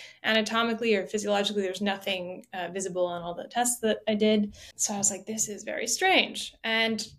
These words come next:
I turned out that I was in an environment that was very emotionally violent at times. I was, like, one of very few, uh, non-men in the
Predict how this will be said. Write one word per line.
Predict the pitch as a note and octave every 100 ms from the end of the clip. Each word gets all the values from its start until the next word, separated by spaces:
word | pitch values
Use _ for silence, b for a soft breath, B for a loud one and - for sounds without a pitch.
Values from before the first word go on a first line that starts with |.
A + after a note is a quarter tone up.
| -
I | A#3 C4 B3 B3
turned | - A#3+
out | A#3 A3
that | - G3
I |
was | G3 G#3
in |
an | G3+ G3
environment | F#3 F#3 G3+ F#3 F3+
that | F3
was | F3+
very | F#3+ F#3 F#3
emotionally | F#3 F3+ G3 - G3 F#3 - F3+
violent | G3+ G#3 C#4 E4
at | - C4
times. | B3+ C4 C4+ C4+ B3+
I | F3+
was, | F3+ F3
like, | - - -
one | G3+ F#3+
of | F#3 F#3 - - D4 C#4+
very | G#3 F#3+ F#3+
few, | F#3+ - F#3+ F#3 F#3 F3+ F3+
uh, | F3+ F#3 G#3 - -
non-men | G3 F3+ F3 G#3+ B3+ C#4 D4
in |
the | C4+